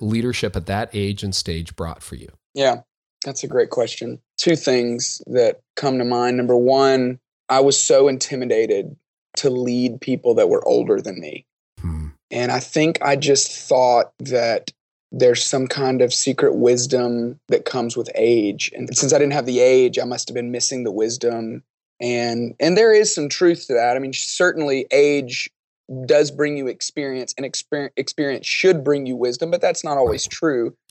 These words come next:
Speaker 1: It can, but
Speaker 2: It
Speaker 1: it doesn't
Speaker 2: can.
Speaker 1: automatically.
Speaker 2: Exactly. But
Speaker 1: Yeah.
Speaker 2: there's plenty of, uh, immature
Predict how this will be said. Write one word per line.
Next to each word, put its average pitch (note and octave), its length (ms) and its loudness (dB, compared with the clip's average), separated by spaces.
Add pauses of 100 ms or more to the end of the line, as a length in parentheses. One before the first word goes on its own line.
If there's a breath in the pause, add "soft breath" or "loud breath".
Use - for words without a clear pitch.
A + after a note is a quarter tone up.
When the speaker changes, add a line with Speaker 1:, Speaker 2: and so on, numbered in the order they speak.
Speaker 1:
It D3 120 -2
can, C3 680 0
but B2 180 2
Speaker 2:
It A#2+ 40 2
Speaker 1:
it G#2+ 100 -2
doesn't A2+ 300 4
Speaker 2:
can. A2 60 2
Speaker 1:
automatically. F#2 640 0
Speaker 2:
Exactly. C#3+ 760 -2
But G2+ 80 -4
Speaker 1:
Yeah. F#2+ 80 0
Speaker 2:
there's - 100 -6
plenty C#3 320 -8
of, A#2+ 180 -4 (320)
uh, B2+ 340 -10 (120)
immature B2 640 -2